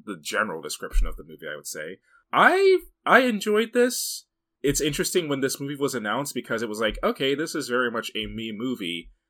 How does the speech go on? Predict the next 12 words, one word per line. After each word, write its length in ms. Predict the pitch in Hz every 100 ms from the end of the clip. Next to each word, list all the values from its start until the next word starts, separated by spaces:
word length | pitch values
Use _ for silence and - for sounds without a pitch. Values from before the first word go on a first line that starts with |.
| _ _ _ _ _ _ -
but 100 | 143
I 60 |
have 140 | 170 120
no 400 | 147 226 233 190
idea 300 | 165 165 143
who 140 | 147
the 120 | 131
hell 220 | 147 143
this 180 | 131 117
guy 220 | - 104
is." 280 | 90 78 - - 254 - 285 - 285
<laughs> 440 | 285 302 285 294